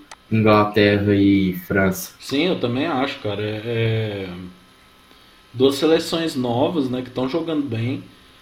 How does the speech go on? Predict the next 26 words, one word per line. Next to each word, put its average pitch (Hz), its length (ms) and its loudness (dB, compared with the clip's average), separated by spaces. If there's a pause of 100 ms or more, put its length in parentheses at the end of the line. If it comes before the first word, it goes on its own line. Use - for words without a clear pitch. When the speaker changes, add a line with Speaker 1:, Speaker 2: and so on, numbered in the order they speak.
(160)
Speaker 2:
É, 120 720 4 (180)
a 151 140 -2
Inglaterra, 165 520 2
que 196 140 -8
nem 180 120 0
a 180 40 2
gente 180 200 0
<laughs> - 20 -8
falou 180 340 2
no 175 120 -2
primeiro, 143 460 0
né? 113 120 -4
A 110 40 -4
Inglaterra 120 420 -2
a 123 40 -4
gente 127 240 -6
sempre 170 220 -4
fala, 139 420 -2
"Ah, - 20 -4 (180)
vai 113 340 -6
fazer 123 340 -8
nada", 98 540 -4 (760)
tal, 120 180 0
mas, 123 180 0
tipo 131 200 -2
assim, 131 520 0